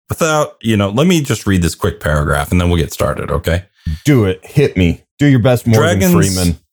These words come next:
Speaker 1: This is on page thirty-one of the book, by the way. Uh, dragons are complex creatures with varied personalities, goals, priorities,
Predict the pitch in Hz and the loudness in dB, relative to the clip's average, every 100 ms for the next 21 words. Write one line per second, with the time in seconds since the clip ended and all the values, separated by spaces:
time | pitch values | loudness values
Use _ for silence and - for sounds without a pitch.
0 | _ _ _ _ 151 143 139 104 98 95 | _ _ _ _ -4 0 0 0 -2 -4
1 | - 92 87 80 78 76 73 - 76 73 | -2 -2 0 0 0 0 -2 -2 -4 -2
2 | 73 69 _ _ _ _ _ _ _ _ | -2 -4 _ _ _ _ _ _ _ _
3 | _ _ - 98 95 87 87 95 123 127 | _ _ -4 -2 0 0 -2 -2 -2 0
4 | 156 143 123 - - _ _ 90 76 - | 0 0 0 -4 -16 _ _ -4 -2 -2
5 | 87 - 127 143 - - - 98 82 78 | -4 -2 -4 -4 -10 -12 -4 -2 0 -2
6 | 76 80 - 87 87 90 98 98 85 80 | 0 -2 -2 0 0 0 0 0 0 -4
7 | - _ - 107 - 92 85 82 80 80 | -8 _ -6 -4 -2 0 0 0 -2 -2
8 | - - 90 87 85 90 - - - 85 | -6 -6 -2 0 0 -2 -6 -10 -4 -2
9 | 123 85 73 73 - | 0 -2 -2 -4 -6